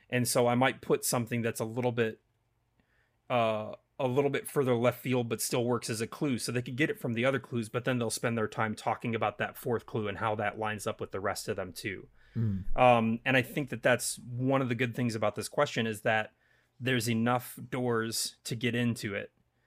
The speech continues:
Speaker 1: and there's enough, uh, as Jason would like to say, meat on the bone to talk about it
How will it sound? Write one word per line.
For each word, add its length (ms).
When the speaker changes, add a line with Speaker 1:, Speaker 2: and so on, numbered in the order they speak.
Speaker 1:
and 240
there's 180
enough, 600
uh, 240
as 180
Jason 340
would 100
like 140
to 60
say, 220
meat 220
on 100
the 80
bone 360
to 100
talk 320
about 260
it 140